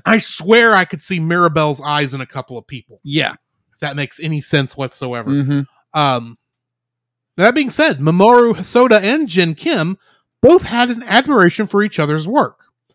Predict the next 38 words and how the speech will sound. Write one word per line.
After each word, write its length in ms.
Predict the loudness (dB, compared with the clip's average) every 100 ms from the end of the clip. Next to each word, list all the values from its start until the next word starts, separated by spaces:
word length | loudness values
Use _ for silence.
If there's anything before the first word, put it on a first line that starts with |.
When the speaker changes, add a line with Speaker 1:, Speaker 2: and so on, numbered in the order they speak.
| _ _ _ -4
Speaker 1:
While 180 | 0
Hosoda 500 | 0 2 4 4 4
was 160 | 4 2
attending 480 | 0 -2 -2 0 0
the 100 | -2
Oscars 500 | 0 0 0 -4 -6
ceremony 580 | -2 0 2 2 0 -2
for 180 | -2
his 140 | -2 -2
film 500 | -2 -2 -2 -8 _
Mirai 560 | -4 0 2 4 2 0
in 100 | -2
twenty 260 | -6 -4 -4
eighteen, 520 | -4 -4 -2 -2 -6 _ -20 _ -6
the 80 |
two 200 | 0 4
were 120 | 4 4
able 300 | 2 2 -2
to 120 | -2
meet 320 | 0 0 -2
for 80 | -2
the 60 | -2
first 340 | 0 0 0
time. 380 | -2 -2 -2 -8
It 140 | -10
was 200 | -8 -4
there 240 | 0 0 0
the 100 | -4
two 420 | -4 -4 -4 -8 -14
said 440 | -8 -2 0 0 -6 _ _ -2
they 60 | 0
would 100 | 2
work 200 | 2 2
together 280 | 2 2
on 80 | 2
a 40 | -2
future 280 | -8 -12
project. 640 | -4 0 0 -2 -10 _